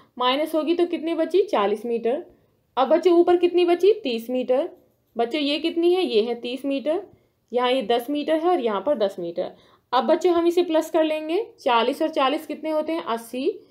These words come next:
तीस बच्चों ये है, तीस ये है, साठ। तो साठ और अस्सी कितने होते हैं बच्चों? एक सौ चालीस। अब बच्चों दस इसमें प्लस करेंगे कितने हो गए? एक सौ पचास। ये वाली दस प्लस करेंगे कितने हो गए? एक सौ साठ।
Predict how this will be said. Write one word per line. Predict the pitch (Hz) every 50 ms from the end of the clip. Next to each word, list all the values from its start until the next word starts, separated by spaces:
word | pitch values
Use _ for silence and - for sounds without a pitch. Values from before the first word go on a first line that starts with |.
| _ _ _ _ _ _ _ _
तीस | - 294 294 339 349 359
बच्चों | 339 349 359 359 359 339
ये | 294 262 277
है, | 277 320 349
तीस | 339 - 294 294 311 311 -
ये | 233 196 214
है, | 226 240
साठ। | 240 - 277 240 226 226 269 311 - - _ _ _ _
तो | 269
साठ | 269 - - 262 247 277 -
और | 349 339
अस्सी | 330 339 339 349 349
कितने | 349 349 349 349 359
होते | 349 349 349 359
हैं | 349 330
बच्चों? | 330 339 339 - 359 415 -
एक | - 226 262 -
सौ | - 269 269
चालीस। | - 277 247 247 254 285 339 403 381 - - - _ _ -
अब | 294 269
बच्चों | 349 359 359 403 392 254
दस | 269 262 269 -
इसमें | 294 277 330 320 277
प्लस | 302 294 330 320
करेंगे | - 311 285 302 320 330 330
कितने | 339 339 330 311 330
हो | 330 330 311
गए? | 311 359
एक | 320 - -
सौ | - 269
पचास। | 233 247 233 226 247 247 269 311 - 269
ये | 247 247
वाली | 233 240 262 277 277
दस | 277 285 294
प्लस | - 285 294 294 -
करेंगे | - 285 285 294 302 320
कितने | 311 320 240 302 294 311
हो | 302 285 285
गए? | 285 349 359
एक | 339 339
सौ | - 359 359
साठ। | 349 285 208 165 180 185 185